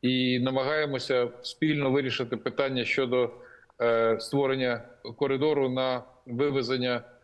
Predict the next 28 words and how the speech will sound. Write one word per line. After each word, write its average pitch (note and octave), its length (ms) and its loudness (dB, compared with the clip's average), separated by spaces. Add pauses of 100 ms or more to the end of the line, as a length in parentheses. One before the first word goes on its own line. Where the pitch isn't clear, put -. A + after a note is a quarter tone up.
(140)
наших C3 300 -2
громадян B2 580 0 (540)
через B2+ 380 0
єдиний C3 480 0 (420)
пошкоджений B2 680 0
пункт C3 440 -2
пропуску C3+ 440 0
Рафах C3 680 -2 (220)
до C#3+ 120 2
Єгипту. B2 440 -2 (400)
На C3+ 140 -2
жаль, E3+ 260 0
це D3+ 220 -2
стосується C#3+ 580 0
не C#3 100 -2
тільки C#3 320 0
наших C3+ 280 0
громадян, C3+ 540 -2
я C3 80 2
ні C3 100 0
в C3 40 -2
якому C#3 340 0
разі C3 220 2
не B2 120 -2
знімаю C3 320 0
з - 40 -10
себе B2+ 220 0
відповідальність, C3+ 720 -2